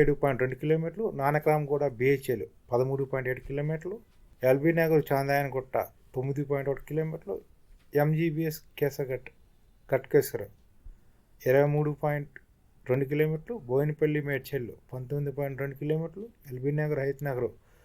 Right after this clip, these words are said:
పదిహేను పాయింట్ తొమ్మిది కిలోమీటర్లు, తార్నాక కేసర ఓఆర్ఆర్ మీదుగా పంతొమ్మిది పాయింట్ ఆరు కిలోమీటర్లు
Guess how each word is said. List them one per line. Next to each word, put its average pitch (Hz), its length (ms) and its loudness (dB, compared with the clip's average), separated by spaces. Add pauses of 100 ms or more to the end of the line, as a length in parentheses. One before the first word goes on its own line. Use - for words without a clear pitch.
(380)
పదిహేను 139 420 6
పాయింట్ 143 200 2
తొమ్మిది 139 300 2
కిలోమీటర్లు, 165 460 -2 (100)
తార్నాక 143 520 0
కేసర 135 300 2 (880)
ఓఆర్ఆర్ 139 500 8
మీదుగా 113 320 -2 (760)
పంతొమ్మిది 143 500 0
పాయింట్ 135 240 2
ఆరు 131 160 0
కిలోమీటర్లు 170 460 -2